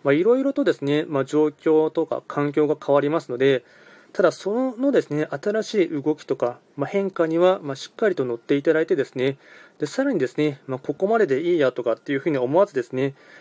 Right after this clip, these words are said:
えっと、上を目指して新しい動きにですね、乗ってほしいかなと思います。で、これが新しい動きにですね、乗れないとですね、まあ、割かしその翌月以降にもですね、響いてしまって、あの、まあ、あまりよろしくないという時がありますので、あら、新し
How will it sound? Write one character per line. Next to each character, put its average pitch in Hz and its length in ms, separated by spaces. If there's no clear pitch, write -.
え - 40
っ - 40
と、 123 320
上 151 260
を 202 100
目 202 120
指 - 140
し - 40
て 196 300
新 160 260
し - 140
い - 100
動 135 100
き 160 120
に 160 80
で 123 60
す - 80
ね、 131 180
乗 127 80
っ 120 40
て - 140
ほ 127 80
し - 140
い 127 60
か 131 100
な 135 80
と 120 80
思 113 80
い - 20
ま 131 120
す。 - 160
で、 156 80
こ - 160
れ 262 80
が 262 200
新 240 280
し - 160
い - 20
動 143 200
き 214 120
に 165 140
で 123 60
す - 100
ね、 135 80
乗 135 160
れ 180 80
な 226 120
い 202 60
と 135 100
で 120 100
す - 120
ね、 143 220
ま 151 140
あ、 - 20
割 175 220
か 208 120
し 220 300
そ 202 120
の 185 240
翌 170 240
月 180 240
以 202 60
降 139 200
に 123 60
も 117 120
で 113 80
す - 100
ね、 135 120
響 160 300
い 147 60
て 139 80
し 131 140
ま 123 140
っ - 20
て、 151 400
あ 127 60
の、 123 400
ま 156 80
あ、 131 40
あ 123 40
ま 139 140
り 156 100
よ 147 100
ろ 170 100
し - 100
く 147 100
な 151 80
い 151 60
と 135 80
い - 20
う - 0
時 135 240
が 123 120
あ 117 40
り 117 80
ま 143 120
す - 80
の 135 60
で、 143 220
あ 208 80
ら、 202 120
新 185 300
し - 100